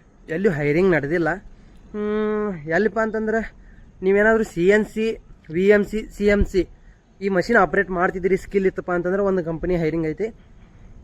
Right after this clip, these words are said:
ಬೇಕಿದ್ರೆ ಅದನ್ನ ಹೈರಿಂಗ್ ಹಚ್ಕೊಡ್ತಾನೆ. ಬಿಟ್ರೆ ಲೋಡಿಂಗ್ ಅನ್‌ಲೋಡಿಂಗ್ ಸತೇಕ ಕೆಲ್ಸ ಸಿಗಾತಿಲ್ಲ ಇಲ್ಲಿ. ಮತ್ತ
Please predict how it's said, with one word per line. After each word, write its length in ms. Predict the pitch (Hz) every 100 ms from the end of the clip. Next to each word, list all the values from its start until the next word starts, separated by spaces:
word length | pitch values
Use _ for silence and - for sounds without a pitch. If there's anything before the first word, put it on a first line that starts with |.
| -
ಬೇಕಿದ್ರೆ 360 | 226 233 233
ಅದನ್ನ 240 | 226 214 202
ಹೈರಿಂಗ್ 380 | 160 175 196
ಹಚ್ಕೊಡ್ತಾನೆ. 640 | 147 175 - 151 139 135 180 - - - - - - 170
ಬಿಟ್ರೆ 800 | 208 - 208 220 220 214 208 - - - - - - - - - -
ಲೋಡಿಂಗ್ 400 | 156 175 202 226
ಅನ್‌ಲೋಡಿಂಗ್ 380 | 202 208 214 208
ಸತೇಕ 340 | 208 208 -
ಕೆಲ್ಸ 280 | 180 185 165
ಸಿಗಾತಿಲ್ಲ 500 | 185 170 165 156 147
ಇಲ್ಲಿ. 200 | 135 127 - - - - - - - - - -
ಮತ್ತ 280 | 151 143 -